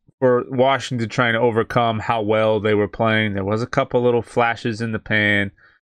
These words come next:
but there was no stopping the Bills. They hit a forty-eight yard field goal going into the ha-, I mean, it was just, uh, it was, it was nothing that could be done.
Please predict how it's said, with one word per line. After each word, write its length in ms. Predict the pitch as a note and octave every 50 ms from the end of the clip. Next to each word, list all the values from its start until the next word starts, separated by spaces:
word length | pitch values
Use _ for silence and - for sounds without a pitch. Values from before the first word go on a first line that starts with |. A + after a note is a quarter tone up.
| _ _ -
but 240 | - A#2+ A2 - _ -
there 120 | C#3 C3
was 120 | B2 A2+ G2+
no 100 | A#2 G2+
stopping 320 | - - G2+ F#2 F2 -
the 60 | F#2
Bills. 380 | F2+ F#2 F2+ F2+ F2+ F2+ F#2+ -
They 320 | - G#2 G#2+ G#2+ G#2 F#2+ F#2+ -
hit 120 | G2+ F#2+
a 60 | F#2
forty-eight 480 | - - - G#2+ G#2+ G#2+ G#2 G2+ G2+ G2+
yard 280 | G2+ F#2 F2+ F2+ -
field 260 | - C3+ C3+ C3 A#2+ A2+
goal 440 | C3 B2+ B2 A#2+ A#2+ A#2+ A#2+ A#2
going 280 | G#2 - G2 F#2+ F#2 F2+
into 160 | F2+ F2+ F2+
the 100 | F#2 F#2
ha-, 180 | F#2 A2 - - -
I 60 | A#2
mean, 180 | A#2 A2+ A2+
it 60 | B2 B2
was 200 | A2+ A2 G2+ -
just, 440 | A2+ G#2 G2+ F#2+ - - _ _ _ _ _ _ _ _ _ _ _ _ _ _ _ -
uh, 260 | A#2+ A#2 A2 A2 A2+ A2+
it 140 | A#2 A2+
was, 260 | A2 G#2+ G#2 G2+ - -
it 80 | A#2+
was 240 | A2 G#2 F#2+ F2+ - _ -
nothing 400 | B2 C3 C#3 C#3 C3+ - C3+ B2
that 180 | A#2+ A2+ A2 -
could 120 | A#2+ G#2+
be 100 | G2 G#2+
done. 440 | F#2+ G#2 G2+ G2 G2 F#2+ F#2+ G#2+